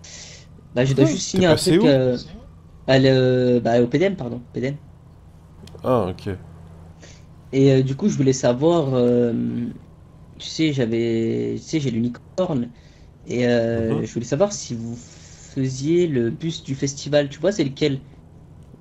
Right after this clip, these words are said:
Speaker 2: Ouais, ouais, je l'ai.
Speaker 1: Avec la grosse tête de mort. Et en fait, j'aimerais faire des soirées avec ce bus. Et du coup, ma, enfin,
Speaker 2: Ouais.
Speaker 1: on m'a dit de venir vers toi, euh, c'était plus simple, quoi.
Speaker 2: Il est à cinquante mille dollars prix usine.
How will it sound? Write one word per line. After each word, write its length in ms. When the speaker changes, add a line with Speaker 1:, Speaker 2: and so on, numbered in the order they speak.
Speaker 2:
Ouais, 160
ouais, 180
je 140
l'ai. 240
Speaker 1:
Avec 240
la 80
grosse 280
tête 200
de 80
mort. 320
Et 180
en 80
fait, 140
j'aimerais 260
faire 160
des 80
soirées 260
avec 200
ce 120
bus. 480
Et 80
du 140
coup, 160
ma, 180
enfin, 160
Speaker 2:
Ouais. 60
Speaker 1:
on 40
m'a 120
dit 100
de 80
venir 240
vers 200
toi, 200
euh, 320
c'était 320
plus 200
simple, 320
quoi. 280
Speaker 2:
Il 280
est 460
à 140
cinquante 480
mille 160
dollars 320
prix 200
usine. 320